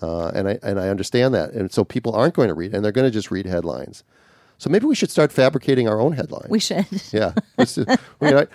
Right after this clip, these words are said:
Speaker 1: for one of our podcasts, we'll just come up with a bunch of fake headlines. I've actually done this before, but
Speaker 2: This is fun.
Speaker 1: you
Speaker 2: I
Speaker 1: know.
Speaker 2: wanna do that.
Speaker 1: I did one once where I said, uh, oh, I can't, I, uh, you know what? I can't even remember. That's, uh, I'm go-, putting myself on the spot now. But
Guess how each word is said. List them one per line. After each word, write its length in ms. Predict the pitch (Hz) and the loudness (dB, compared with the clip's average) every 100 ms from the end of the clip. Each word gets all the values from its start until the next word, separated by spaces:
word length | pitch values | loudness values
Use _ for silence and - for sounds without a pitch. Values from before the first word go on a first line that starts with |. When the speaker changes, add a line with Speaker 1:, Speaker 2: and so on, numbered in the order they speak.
| - 311 | -6 0
Speaker 1:
for 80 | |
one 100 | 135 | 4
of 60 | 175 | 4
our 100 | 147 | 4
podcasts, 440 | 143 147 143 117 | 4 4 4 2
we'll 60 | 117 | 2
just 140 | 123 - | 0 0
come 120 | 123 | 0
up 120 | 110 | 2
with 100 | 107 | 0
a 80 | 92 | 0
bunch 240 | 110 117 | 0 0
of 100 | 107 | -2
fake 280 | - 113 110 | 0 0 2
headlines. 340 | 113 110 110 151 | 0 0 0 2
I've 160 | 147 | 4
actually 240 | 165 - - | 4 4 2
done 140 | 123 117 | 2 2
this 160 | 107 | 0
before, 440 | - 90 107 101 78 | -4 -4 0 0 0
but 120 | 82 | 2
Speaker 2:
This 240 | 233 - | 0 0
is 140 | 247 - | -6 -4
fun. 300 | 247 370 147 | -2 0 -2
Speaker 1:
you 80 | 160 - | -6 -6
Speaker 2:
I 80 | 185 | -2
Speaker 1:
know. 60 | |
Speaker 2:
wanna 240 | 220 254 220 | 0 0 0
do 160 | 170 | -2
that. 260 | 165 196 - _ _ _ _ _ _ _ - - | -2 -4 -6 _ _ _ _ _ _ _ -10 -4
Speaker 1:
I 80 | |
did 180 | 120 135 | 0 2
one 140 | 117 104 | 2 2
once 240 | 104 - | 0 2
where 100 | 98 | 0
I 40 | |
said, 380 | 92 101 90 - | 0 0 -2 0
uh, 380 | 92 92 90 92 - _ _ _ _ _ _ - | 0 2 2 -2 -6 _ _ _ _ _ _ -4
oh, 80 | 95 | -2
I 40 | |
can't, 240 | - 113 | 0 -2
I, 60 | 101 | -2
uh, 280 | - 95 85 | -4 -4 -4
you 80 | 110 | -4
know 80 | 104 | -2
what? 100 | 87 | -2
I 40 | |
can't 180 | - 110 | -2 -2
even 120 | 95 | -2
remember. 320 | 87 85 - 80 | -4 -6 -6 -8
That's, 340 | 78 - - | -8 -14 -10
uh, 180 | 82 82 | -8 -8
I'm 100 | 87 | -8
go-, 120 | 92 | -8
putting 220 | 101 113 104 | -4 -2 -2
myself 320 | 87 95 98 | -2 -4 -2
on 100 | 87 | -6
the 40 | |
spot 320 | - 90 85 277 | -6 -4 -2 -4
now. 260 | 78 320 | 0 2
But 140 | 190 | 2